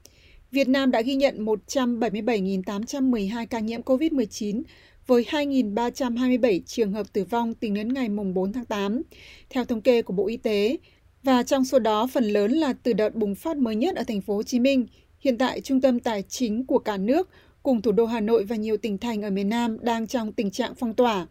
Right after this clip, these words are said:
Trong khoảng chín mươi tám triệu dân Việt Nam, mới chỉ có bảy trăm bốn mươi bốn nghìn người được tiêm chủng đầy đủ, theo số liệu chính thức được Reuters trích dẫn. Bộ trưởng Y tế Nguyễn Thanh Long hôm mùng hai tháng tám cảnh báo rằng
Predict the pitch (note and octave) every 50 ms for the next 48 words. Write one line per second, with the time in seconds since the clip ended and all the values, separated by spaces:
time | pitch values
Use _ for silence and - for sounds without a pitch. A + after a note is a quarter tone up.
0 | _ _ _ - - - - _ _ _ - - D4 C4 D#4+ C#4 A3+ G3 - -
1 | A#3+ A3+ C4+ - - A3+ A3+ A#3+ - - C4+ A#3 F#3+ C4+ B3+ A#3 B3 A#3+ - A3
2 | A#3+ A#3+ B3 A#3 A3 G#3+ A3 A#3+ C4 - C4 G#3+ - - G#3 G3+ G#3 A3 B3+ C#4+
3 | A#3 G3 F#3 - - - A#3+ A#3+ A3+ A3+ A3 G#3+ G3 A#3 C4+ A#3+ A3+ G#3 G#3+ C4
4 | D#4 D#4+ D4 A#3+ A3 A3 G#3+ A3 G#3+ G#3 F#3+ G#3 G3 F#3+ - C4 B3+ A#3 - C#4
5 | A3+ G3 G3+ G3+ F#3+ G#3+ A#3+ G#3+ F3+ D#3+ - _ _ _ - B3+ A#3+ A3+ - -
6 | A3 A#3 B3+ - - - A#3 G#3+ A3+ - F4 F4 - - A#3 A3+ G#3 - A3 A3+
7 | A3+ A#3 A#3 A#3+ A#3 A3 - - C4 B3+ - C4 B3+ C4+ E4 G#4+ - - - -
8 | - - - _ - _ - B3+ G#3+ - C#4 A#3+ A3 A#3 B3+ B3+ B3 A#3 A3+ A#3
9 | B3 - C#4 C#4+ D#4 C#4+ C#4 C4+ C4+ C4 B3+ B3 - D4 C#4 B3 A#3 A#3 G3+ F#3
10 | F3+ A#3+ B3 A#3+ A#3+ B3+ A#3 G#3+ - A3+ G#3+ G#3 G3+ A3+ D4+ - - C4+ G#3+ F#3
11 | F3+ G3 G3 G#3+ - D4 C4+ A3+